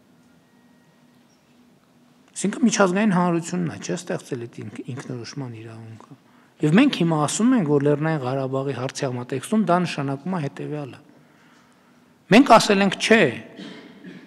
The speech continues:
Մենք դրա հետ համաձայն չենք, ես էլ եմ ասել՝ «Չէ, դրա հետ համաձայն չենք»։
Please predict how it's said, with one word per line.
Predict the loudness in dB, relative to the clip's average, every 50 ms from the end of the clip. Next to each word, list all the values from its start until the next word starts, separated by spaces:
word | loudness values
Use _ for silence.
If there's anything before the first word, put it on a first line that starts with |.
| -20 -20 -14 -2
Մենք | 2 4 4 6
դրա | 6 8 8 8
հետ | 6 6 4
համաձայն | 4 2 2 2 0 -2 -2 -4 -4 -2
չենք, | 0 2 4 4 6
ես | 4 4 4 2
էլ | 2 2
եմ | 0 0 -2 -6
ասել՝ | -6 -8 -8 -8 -8 -8
«Չէ, | -6 -4 -2 -2
դրա | -2 -2 -6 -8
հետ | -8 -8 -8 -8
համաձայն | -8 -8 -8 -8 -10 -10 -10 -12 -12 -10
չենք»։ | -8 -6 -4 -4 -4 -6 -8